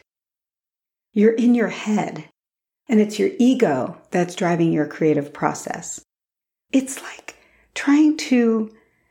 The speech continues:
be a gymnast and do a beautiful floor mat routine, but you're doing it in a cage, a very, very small cage. You can't move. You don't have the freedom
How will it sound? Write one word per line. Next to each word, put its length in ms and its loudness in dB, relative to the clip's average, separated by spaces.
be 400 2
a 80 0
gymnast 800 -2
and 180 4
do 480 2
a 80 2
beautiful 540 0
floor 500 0
mat 380 0
routine, 720 -4
but 340 2
you're 140 4
doing 260 4
it 100 0
in 120 2
a 60 0
cage, 680 -4
a 40 0
very, 320 4
very 300 2
small 400 -2
cage. 720 -4
You 120 0
can't 420 0
move. 600 2
You 140 4
don't 160 2
have 260 -4
the 80 -4
freedom 800 0